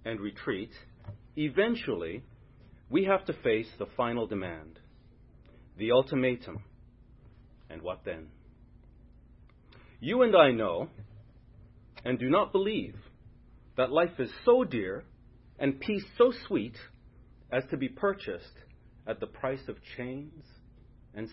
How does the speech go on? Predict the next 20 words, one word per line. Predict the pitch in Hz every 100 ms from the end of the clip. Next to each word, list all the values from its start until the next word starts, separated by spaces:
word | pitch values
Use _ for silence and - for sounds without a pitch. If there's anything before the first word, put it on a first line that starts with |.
| -
slavery. | 98 90 82 - - - - - - - - - - - - - - - - - - - - - - -
If | 139 -
nothing | 165 240 247 226
in | 165
life | 147 160 160
is | 113
worth | 123 120 -
dying | 123 131 123 -
for, | 85 76 - - - - - - - - - - - - - -
when | 143 226
did | 233 208
this | 196
begin? | 175 151 160 82 - - - - - - - - - - - - - - - - - - - - - - - - - - - 101
Just | 170 202 226
in | 185
the | -
face | 147 185 151
of | 98
this | 131 -
enemy? | 196 208 254